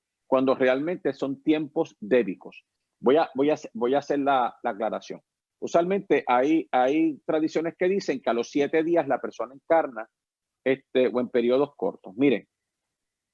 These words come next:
en la astrología occidental hay una fórmula, eh, que se utiliza en los sistemas de lo que se llama el horóscopo progresado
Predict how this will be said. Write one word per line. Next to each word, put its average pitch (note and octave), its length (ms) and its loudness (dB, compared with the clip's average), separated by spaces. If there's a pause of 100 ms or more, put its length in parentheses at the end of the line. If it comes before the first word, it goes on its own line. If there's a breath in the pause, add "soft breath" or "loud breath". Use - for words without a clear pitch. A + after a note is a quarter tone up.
(1160)
en C#3+ 100 4
la D3 80 2
astrología C#3+ 460 0
occidental G3 800 -2 (720)
hay B2 160 -2
una D3 180 -4
fórmula, C#3 720 -2 (1700)
eh, C3+ 320 4
que C#3+ 100 2
se D3+ 100 0
utiliza D3+ 800 0
en C#3 140 0
los C3+ 160 0
sistemas C#3 880 -2 (140)
de C#3 540 2
lo C3 120 -2
que B2 100 -4
se C3+ 100 0
llama D#3+ 160 0
el D#3 80 4
horóscopo D#3+ 560 0
progresado D#3+ 840 0